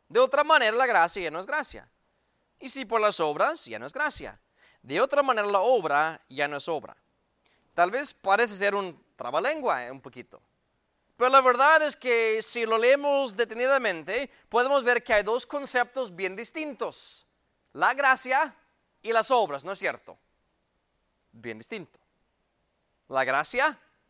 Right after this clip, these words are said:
y las obras. Lo que nos deja saber es que es Oh,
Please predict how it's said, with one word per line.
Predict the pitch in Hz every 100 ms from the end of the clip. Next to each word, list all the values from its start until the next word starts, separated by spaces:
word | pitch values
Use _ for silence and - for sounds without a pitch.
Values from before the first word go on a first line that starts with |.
| _ _ -
y | 220
las | 226 -
obras. | 196 127 92 - - - _ _ _ _ _ _ -
Lo | 226 254
que | 254 254
nos | 247
deja | 214 311 294
saber | 277 233 202 208 180 202
es | 208 -
que | 214 202 220 294
es | 285 - - - _ -
Oh, | 196 180